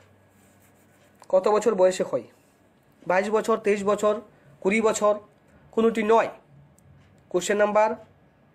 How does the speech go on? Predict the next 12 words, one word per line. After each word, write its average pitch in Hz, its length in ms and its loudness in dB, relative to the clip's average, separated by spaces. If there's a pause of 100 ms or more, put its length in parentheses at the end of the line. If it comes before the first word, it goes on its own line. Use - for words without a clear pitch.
(100)
টোয়েন্টি, 214 460 -2 (1120)
কত 180 160 -2
বছর 214 240 0
বয়সে 208 240 -2
সুকান্তের 208 540 -2 (360)
মৃত্যু 190 380 -2
হয়? 180 240 -2 (880)
আনসারটি 190 320 -4
হবে 196 240 0
একুশ 196 340 -4
বছর 190 240 0
বয়সে। 180 400 2